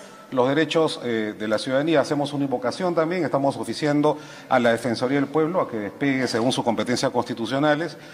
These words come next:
¿no es cierto?, esta, todo su aparato organizativo que nos ayude a supervisar la correcta marcha y, y sobre todo, respetar estas movilizaciones, pero también respetar el derecho de los demás,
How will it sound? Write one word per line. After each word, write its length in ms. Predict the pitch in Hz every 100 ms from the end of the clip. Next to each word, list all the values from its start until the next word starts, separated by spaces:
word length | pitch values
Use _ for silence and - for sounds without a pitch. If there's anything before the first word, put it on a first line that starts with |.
| - -
¿no 80 | 123
es 60 |
cierto?, 440 | 127 139 131 156 139
esta, 600 | - - 127 120 107 101 101
todo 200 | - 131 127
su 500 | - 143 156 143 104
aparato 560 | 95 107 107 127 127 143
organizativo 1000 | 131 104 98 101 98 104 139 131 131 131 - - -
que 100 | 131
nos 140 | 156
ayude 480 | 160 143 147 147 160
a 40 |
supervisar 640 | 143 120 104 98 98 120 117
la 140 | 117
correcta 500 | 135 143 175 170 143
marcha 540 | 156 170 156 170 226 131
y, 240 | 127 170
y 320 | 160 127 110
sobre 280 | 101 131 123
todo, 340 | 196 170 131 - - - - 127 123
respetar 540 | 127 120 135 - 202
estas 240 | 196 185
movilizaciones, 640 | 170 143 127 123 - 175 160 -
pero 180 | - 120
también 400 | 117 127 202 226
respetar 460 | 139 - 117 156 151
el 100 | 123
derecho 280 | 117 139 139
de 60 |
los 80 | 113
demás, 340 | 107 131 143